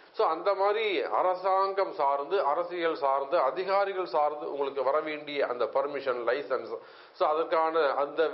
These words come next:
license வந்துட்டா நீங்க ஒர்க் ஆரம்பிச்சிடலாம், Permit வந்துட்டா வேலை ஆரம்பிச்சிடலாம், Permission வந்துட்டா நீங்க business ஆரம்பிச்சிடலாம். அந்த மாதிரி வரக்கூடிய விஷயங்கள் எல்லாமே இந்த வாரம் இந்த குருவுடைய அதிச்சாரத்தினாலே நல்ல முன்னேற்றங்கள் உங்களுக்கு கிடைக்கும். So, blue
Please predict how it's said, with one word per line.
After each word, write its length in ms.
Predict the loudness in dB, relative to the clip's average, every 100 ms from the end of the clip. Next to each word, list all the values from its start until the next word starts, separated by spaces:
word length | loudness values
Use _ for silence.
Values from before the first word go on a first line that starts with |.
| 0
license 440 | -2 -2 -6 -4
வந்துட்டா 280 | -4 0 -2
நீங்க 200 | -2 -2
ஒர்க் 240 | 0 0
ஆரம்பிச்சிடலாம், 580 | 0 0 -2 -4 -2 0
Permit 360 | 0 -2 -2 -2
வந்துட்டா 240 | 0 0 2
வேலை 240 | 2 2
ஆரம்பிச்சிடலாம், 540 | 0 -2 -4 -2 -2 -2
Permission 380 | -4 -4 -2
வந்துட்டா 300 | -2 0 0
நீங்க 200 | 0 -2
business 380 | -2 -2 -2 0
ஆரம்பிச்சிடலாம். 520 | -2 -2 -4 -2 -4 -4 -12 -20 -4
அந்த 300 | -2 0 0
மாதிரி 480 | 2 0 0 -4 -2
வரக்கூடிய 600 | 0 0 -2 -4 0 0
விஷயங்கள் 440 | 0 -2 0 2
எல்லாமே 500 | 2 2 0 0 -2
இந்த 440 | -2 0 2 2 2
வாரம் 360 | 2 0 -2
இந்த 500 | -6 0 2 2 -2 -6 -8 -4
குருவுடைய 500 | -2 0 0 0 0 0
அதிச்சாரத்தினாலே 1080 | 0 -2 0 0 0 -2 0 2 0 -2 -12 -18 -20 -20 -6
நல்ல 240 | -2 0 0
முன்னேற்றங்கள் 760 | 0 0 0 0 -2 0 0
உங்களுக்கு 440 | 0 0 0 -2 -2
கிடைக்கும். 400 | 0 0 -2 0
So, 240 | 2 2
blue 180 | 0